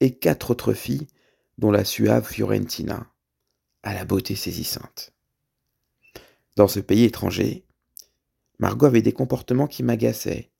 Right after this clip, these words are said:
Elle se plaignait de la qualité des chambres, du manque de confort et de l'attitude des habitants de ce pays.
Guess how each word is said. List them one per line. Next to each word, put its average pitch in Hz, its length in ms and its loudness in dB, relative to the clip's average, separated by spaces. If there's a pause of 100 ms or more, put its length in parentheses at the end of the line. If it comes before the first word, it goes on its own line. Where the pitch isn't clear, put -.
(380)
Elle 104 140 4
se 113 120 0
plaignait 107 420 4
de 107 60 -2
la 101 80 2
qualité 104 340 -2
des 104 120 0
chambres, 98 440 -4 (300)
du 104 100 0
manque 101 200 2
de 98 120 2
confort 120 440 2
et 107 60 4
de 101 80 2
l'attitude 104 440 0
des 104 180 0
habitants 107 340 0
de 107 100 -4
ce - 140 -8
pays. - 380 -6